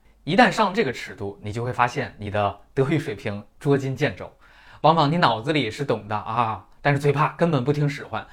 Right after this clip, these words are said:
毕业之后，我刚开始做了啊，口译的练习啊，或者实践啊，都是这种体会。第三个阶段又是翻译啊，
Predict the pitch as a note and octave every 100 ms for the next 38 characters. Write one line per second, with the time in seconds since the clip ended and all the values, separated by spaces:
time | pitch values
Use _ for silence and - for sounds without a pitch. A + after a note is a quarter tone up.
0 | - - - G#3 F3+ A#3 A#3+ - A#2+ C#3
1 | D3 D3+ C#3+ G2 - B2+ A#2 G2+ - -
2 | - - G2 - G#2+ B2 D#3+ G3+ D3+ C3+
3 | D#3 D3+ D#3+ A#2+ B2 - C3 G3+ G3+ -
4 | E2+ F2 - G3+ A#3 F3 A2+ G2+ - -
5 | G#2+ - _ - _ _ _ G#3 F#3 B3+
6 | C4+ D3+ C#3+ C#3 G#2+ - G3 C3+ B2 -
7 | E3+ C#3+ F#2+ F2